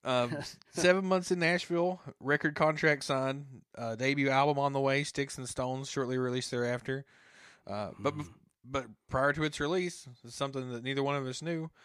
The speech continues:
Speaker 1: 'cause, well, we were tiny humans, but I figured I would have heard about it. But he, he was, uh, shot right before that album came out, four times.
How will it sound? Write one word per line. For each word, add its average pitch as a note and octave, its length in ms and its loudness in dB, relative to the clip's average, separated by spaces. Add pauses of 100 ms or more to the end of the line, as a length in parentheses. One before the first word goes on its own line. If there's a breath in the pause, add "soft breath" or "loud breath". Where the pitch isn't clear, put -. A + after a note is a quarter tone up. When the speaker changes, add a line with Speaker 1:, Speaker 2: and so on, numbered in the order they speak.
(640 soft breath)
Speaker 1:
'cause, A#2 220 -12 (180)
well, A2+ 240 -6
we A#2+ 140 -4
were G#2+ 240 -4 (800)
tiny D3 280 4
humans, C#3+ 380 0
but A#2 320 -2
I A2+ 100 -4
figured D3 240 0
I C3 60 4
would B2 80 2
have A#2+ 80 0
heard C#3 140 0
about A#2 160 -2
it. A#2 100 -10
But A#2+ 140 -4
he, - 120 -8 (240)
he C3+ 60 -2
was, C3+ 260 0
uh, A#2+ 300 2 (300)
shot F#3 380 -2 (300)
right C#3 160 0
before D3 220 -2
that C#3+ 120 0
album C#3+ 220 -2
came D3 180 -4
out, D3+ 180 -4
four E3+ 240 -4
times. E3 420 -6